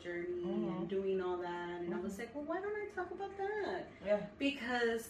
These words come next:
Speaker 1: there is Latina podcasts out there, but I don't think that they talk about the subject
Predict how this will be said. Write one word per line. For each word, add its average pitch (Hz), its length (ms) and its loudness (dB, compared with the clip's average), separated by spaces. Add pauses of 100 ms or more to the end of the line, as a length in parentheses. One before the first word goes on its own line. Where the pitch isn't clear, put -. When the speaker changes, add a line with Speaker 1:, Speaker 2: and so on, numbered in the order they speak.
(120)
Speaker 1:
there 240 240 4
is 277 240 4
Latina 254 560 0
podcasts 202 460 -2
out 190 200 -2
there, 311 400 0
but 226 140 2
I 214 80 6
don't 214 220 0 (100)
think 220 380 0
that 202 260 -2
they 190 400 0 (1300)
talk 247 240 4
about 220 260 6
the 208 80 0
subject 208 480 2